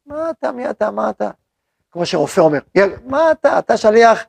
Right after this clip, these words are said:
שליח, אתה תגיד לבן אדם מה יקרה או לא יקרה, אם אתה נביא, מה אתה, מה, מה?" אתה יכול להגיד, "שמע, בדרך כזאת,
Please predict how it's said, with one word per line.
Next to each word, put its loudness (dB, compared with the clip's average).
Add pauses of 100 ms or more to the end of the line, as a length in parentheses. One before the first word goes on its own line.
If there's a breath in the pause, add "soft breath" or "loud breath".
(340)
שליח, 0
אתה -2
תגיד 2
לבן 4
אדם 2
מה 2
יקרה -2
או 2
לא 4
יקרה, -2
אם -10
אתה -8
נביא, -6
מה -6
אתה, -6
מה, -20
מה?" -20 (380)
אתה -14 (100)
יכול 4
להגיד, 4
"שמע, 2 (560)
בדרך 2
כזאת, 6